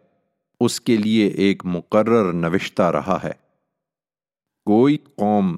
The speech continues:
نہ اپنے مقرر وقت سے آگے بڑھتی ہے، نہ پیچھے ہٹتی ہے۔ انہیں بھی یہ مہلت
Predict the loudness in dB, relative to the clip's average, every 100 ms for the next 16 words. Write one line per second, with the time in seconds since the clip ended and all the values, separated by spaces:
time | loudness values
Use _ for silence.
0 | -6 -2 0 0 -6 -4 -2 0 0 -2
1 | -2 0 0 0 -2 -2 -8 -4 -4 -2
2 | -2 0 0 0 -2 -2 -4 -2 0 0
3 | -4 _ _ _ _ _ -8 -4 -4 -6
4 | -2 0 0 -2 -6 -8 -8 -8 -14 _
5 | _ _ _ _ _ _ _ _ _ _
6 | -4 0 0 2 0 0 -2 _ _ _
7 | _ -4 0 2 2 2 2 0 -2